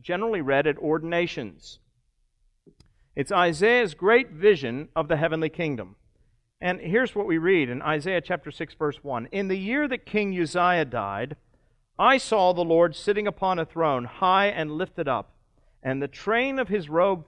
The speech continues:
filled the temple. And above him stood the seraphim. Each had six wings. With two he covered his face, and with two he covered his feet,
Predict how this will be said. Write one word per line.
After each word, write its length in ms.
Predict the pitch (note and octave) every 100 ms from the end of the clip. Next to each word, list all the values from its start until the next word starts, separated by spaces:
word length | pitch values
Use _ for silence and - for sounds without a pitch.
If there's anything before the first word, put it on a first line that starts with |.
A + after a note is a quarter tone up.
| -
filled 340 | G#3+ G#3 F#3+
the 80 | F#3+
temple. 480 | - F3 D3 F#2+ - _ _ _ _ _ -
And 160 | C3+ D3
above 380 | C3+ G#3+ A#3+ D3
him 180 | D#3
stood 300 | C3 - E3
the 80 | E3
seraphim. 640 | D#3 A3+ G#3+ D#3 - G#2+ B2
Each 240 | G#3+ -
had 220 | - F3
six 320 | - G3 - F3
wings. 480 | G3+ F3+ B2+ A2+
With 160 | C#3 -
two 180 | - A3+
he 140 | G3
covered 320 | - F3+ F3
his 160 | D#3 -
face, 280 | F#3 D#3 D3
and 120 | C#3
with 180 | D3 _
two 160 | A#3
he 80 | G#3
covered 320 | - F3 D3+
his 160 | D3+ -
feet, 340 | - F#3+ C3